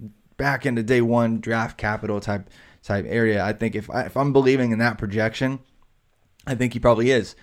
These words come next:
uh, atop this, this tier for me, especially when you look at his, uh, numbers. Any way you, you wanna slice him up, uh, his peak numbers, especially, uh, when you adjust his yards per team pass attempt and things like that,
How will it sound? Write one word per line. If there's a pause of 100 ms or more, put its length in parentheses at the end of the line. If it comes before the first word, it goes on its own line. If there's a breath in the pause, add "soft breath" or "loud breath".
(220 loud breath)
uh,
atop
this,
this
tier
for
me, (220 loud breath)
especially
when
you
look
at
his,
uh,
numbers.
Any
way
you,
you
wanna
slice
him
up, (300 loud breath)
uh,
his
peak
numbers,
especially, (340 loud breath)
uh,
when
you
adjust
his
yards
per
team
pass
attempt
and
things
like
that,